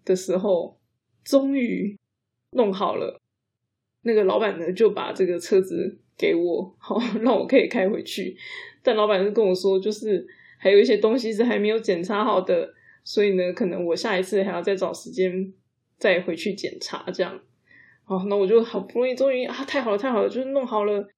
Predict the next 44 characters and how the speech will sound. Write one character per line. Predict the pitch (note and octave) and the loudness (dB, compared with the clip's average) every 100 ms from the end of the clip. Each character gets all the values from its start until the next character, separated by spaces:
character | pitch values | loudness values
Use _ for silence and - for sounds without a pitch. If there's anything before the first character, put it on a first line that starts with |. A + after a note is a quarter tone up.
| _ _ _ | _ _ _
赶 | - F#3 | -2 0
快 | A3 | 2
跟 | A#3 | 2
老 | G#3+ G3 | 2 2
板， | G#3 E3+ | 0 0
然 | F#3 | -2
后 | A3 | -2
跟 | A3 G#3 | -2 -2
这 | G#3+ | 0
个 | G3 | 0
修 | G3 A3 | 2 0
车 | A#3+ A3+ | 4 4
技 | G#3 A3 | 4 -4
师 | F#3+ G3+ | -6 -6
道 | G3 A3 E3+ | -2 0 0
谢， | F#3 G#3+ | 0 -2
然 | F3 | 0
后 | G3 | -2
就 | G3 G#3 | 0 0
赶 | F3 | -2
快 | F#3 A3 | -2 -4
走 | G3+ G3+ E3 E3 | -4 -2 -2 0
了， | E3 E3 | -2 0
这 | A3 | -2
样 | F#3 F#3+ | -2 -4
子。 | F#3+ | -4
已 | F#3 | -4
经 | A3+ | -4
三 | A#3+ B3 | -4 -4
点 | B3 G#3+ G3 | -2 -2 -2
四 | C#4 | -4
分、 | A#3 B3+ B3 | 0 0 0
五 | |
分 | A3+ C4+ C#4 | 0 2 2
了。 | G#3+ - _ _ _ _ | 0 -4 _ _ _ _
哇， | F#3 F#3 - - | -6 -6 -8 -8
天 | - F#3+ | -2 0
哪， | F#3+ E3 | 0 -4
我 | |
四 | F3+ A3+ | -6 -4
点 | F#3 | -2
要 | F3+ | -2
面 | F#3 F#3+ E3+ | -2 -4 -6
试。 | - F3+ - | -10 -14 -14